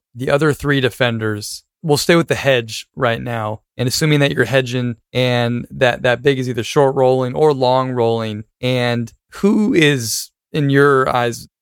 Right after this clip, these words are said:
the most important tag? And, like, what the order of operations is, whether it's the first, the high I or, like, the higher guy in the tag, or you wanna send all the way to the low tag,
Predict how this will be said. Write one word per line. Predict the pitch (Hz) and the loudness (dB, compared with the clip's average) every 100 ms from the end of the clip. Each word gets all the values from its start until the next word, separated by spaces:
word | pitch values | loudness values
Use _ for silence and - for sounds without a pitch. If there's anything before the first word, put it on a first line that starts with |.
| - | -6
the | |
most | 135 123 | -4 -4
important | 117 123 131 117 | -4 -2 -2 -4
tag? | - - 123 120 131 135 _ _ _ - | -8 -2 0 0 -2 -8 _ _ _ -8
And, | 127 - | -6 -4
like, | 120 | -2
what | 131 139 | 0 0
the | - | 0
order | - 135 135 | 0 2 2
of | 120 | 2
operations | 117 120 107 113 113 113 107 | 0 0 -2 -2 -4 -8 -6
is, | 104 107 | -6 0
whether | 117 113 | 0 2
it's | 107 - - | 0 -4 -10
the | |
first, | 110 - 135 127 - - | -6 0 0 0 -8 -6
the | 117 | -4
high | - 135 135 | 0 0 0
I | 131 123 127 123 | 0 0 0 0
or, | 123 | -2
like, | 110 110 | -4 -6
the | |
higher | 117 127 123 | -4 -2 0
guy | 123 120 | 0 0
in | 120 | -2
the | 113 | -6
tag, | - 117 113 | -4 -4 -2
or | 117 | -2
you | 120 | -2
wanna | 117 117 107 _ _ _ | -2 -2 -4 _ _ _
send | - 131 | -4 -2
all | 123 160 | 0 0
the | 127 | 2
way | 120 | 2
to | 113 | 0
the | 117 | -4
low | 110 120 127 | 2 2 0
tag, | - 127 123 120 | -2 -2 0 -2